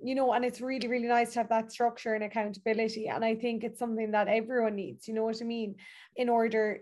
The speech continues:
in order to stay accountable to something. But yeah, hundred percent, like, therapy is excellent. You can go, you can talk to someone about everything, you know, and it's fabulous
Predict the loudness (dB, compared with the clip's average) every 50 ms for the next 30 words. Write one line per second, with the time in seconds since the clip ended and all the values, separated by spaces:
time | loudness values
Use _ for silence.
0 | -8 -6 -2 0 0 2 2 0 -2 -6 -12 -14 -10 -4 0 0 0 0 0 -2
1 | -2 -2 -4 -6 -10 -10 -10 -8 -6 -6 -4 -4 -4 -6 -4 -4 -4 -4 2 6
2 | 6 8 6 6 2 -2 -10 -20 _ _ _ -4 -2 -2 -2 -2 -2 -2 -2 0
3 | 2 4 2 2 2 -2 -8 -12 _ _ -2 2 4 4 4 2 0 2 4 4
4 | 4 4 2 0 -2 0 2 2 2 2 0 -4 -8 -6 -6 -6 -6 -6 -8 -6
5 | -6 -2 2 4 6 6 8 6 4 2 -2 -6 -8 -8 -8 -8 -8 -4 -2 0
6 | 2 0 0 -2 -8 -14 -10 -6 -4 -4 -2 -2 -2 2 2 4 6 6 4 4
7 | 2 0 -4 -4 -4 -4 -4 -4 -4 -6 -8 -12 -18 -20 -20 -20 _ -6 -2 2
8 | 4 4 4 4 4 2 0 0 -2 -4 -2 2 4 6 6 4 4 2 -2 -2
9 | -4